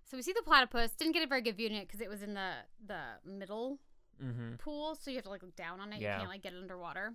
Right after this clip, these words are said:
Speaker 1: So it was okay, but it wasn't great. The, uh, tree kangaroo was like, "Nah, I'm not coming out." <laughs> The cassowary was once again right up against the glass, so that was good. Um, the condors were just chilling. They're doing their thing.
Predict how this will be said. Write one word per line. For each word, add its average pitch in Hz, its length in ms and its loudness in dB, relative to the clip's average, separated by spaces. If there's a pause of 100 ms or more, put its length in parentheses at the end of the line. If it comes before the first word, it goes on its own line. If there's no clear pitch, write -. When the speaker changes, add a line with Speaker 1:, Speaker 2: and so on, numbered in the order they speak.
(120)
Speaker 1:
So 185 400 -2 (580)
it 277 60 2
was 269 120 2
okay, 165 280 -4
but - 80 -12
it 143 80 -14
wasn't 180 200 -12
great. 156 200 -12 (800)
The, 240 440 4 (100)
uh, 220 240 4
tree 262 180 -4
kangaroo 285 340 2
was 302 100 0
like, 262 240 4
"Nah, 208 340 2 (100)
I'm 214 80 -4
not 214 160 -2
coming 226 220 -2
out." 190 160 -2 (460)
<laughs> 440 100 8 (680)
The 254 240 4
cassowary 294 460 4
was 220 140 -2
once 311 200 4
again 233 240 2 (120)
right 277 160 8
up 247 100 2
against 202 200 -4
the 196 60 -8
glass, 185 320 -2 (320)
so - 160 -8
that 254 80 4
was 185 100 -8
good. 180 240 -8 (1400)
Um, 220 480 2 (240)
the 220 60 -10
condors 220 420 -4
were 240 80 -10
just 262 220 -10
chilling. 185 260 -8 (120)
They're 214 100 -6
doing 202 160 -8
their 233 100 -8
thing. 190 240 -8